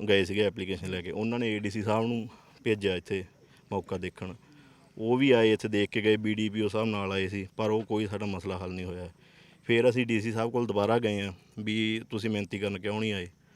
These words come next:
ਉਹ ਕਹਿੰਦੇ, "ਮੇਰੇ 'ਤੇ ਪੋਲੀਟੀਕਲ ਪ੍ਰੈਸ਼ਰ ਆ।" ਹੁਣ ਇਹ ਨਹੀਂ ਪਤਾ ਪੋਲੀਟੀਕਲ ਪ੍ਰੈਸ਼ਰ ਉਹਦੇ 'ਤੇ ਕੀ ਦਾ, ਡੀ ਸੀ ਸਾਹਿਬ 'ਤੇ। ਅਸੀਂ ਉਹਨਾਂ ਨੂੰ ਕਿਹਾ ਵੀ, "ਸਾਨੂੰ ਦੱਸੋ ਤੁਸੀਂ।"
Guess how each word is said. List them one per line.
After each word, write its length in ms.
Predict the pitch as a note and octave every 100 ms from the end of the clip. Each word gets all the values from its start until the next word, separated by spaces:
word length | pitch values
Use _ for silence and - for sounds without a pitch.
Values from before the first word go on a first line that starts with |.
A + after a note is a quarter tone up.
| _ _ _ _ - -
ਉਹ 140 | B2+
ਕਹਿੰਦੇ, 200 | C3 C3
"ਮੇਰੇ 160 | A#2+ A2+
'ਤੇ 120 | A2+
ਪੋਲੀਟੀਕਲ 460 | A2+ A2 A#2+ A#2+
ਪ੍ਰੈਸ਼ਰ 340 | G#2 G2+ F#2+ G2+
ਆ।" 80 | G#2
ਹੁਣ 200 | A#2 G#2+
ਇਹ 220 | A2+ B2+
ਨਹੀਂ 100 | A2
ਪਤਾ 280 | G#2 A2 G#2+
ਪੋਲੀਟੀਕਲ 540 | - A2 A2 A#2+ A2+
ਪ੍ਰੈਸ਼ਰ 320 | C3 G2+ G#2+
ਉਹਦੇ 200 | G#2+ A2+
'ਤੇ 100 | A2
ਕੀ 180 | G#2 G2+
ਦਾ, 140 | G#2+
ਡੀ 140 | G#2 F#2+
ਸੀ 80 | F2+
ਸਾਹਿਬ 240 | F#2+ F#2+
'ਤੇ। 160 | - F2 _ _ _ _ A#2
ਅਸੀਂ 120 | A2+
ਉਹਨਾਂ 160 | B2 C3+
ਨੂੰ 100 | C3+
ਕਿਹਾ 180 | B2+ B2+
ਵੀ, 100 | B2
"ਸਾਨੂੰ 200 | B2 A#2+
ਦੱਸੋ 280 | G#2 - G#2
ਤੁਸੀਂ।" 280 | G2+ G#2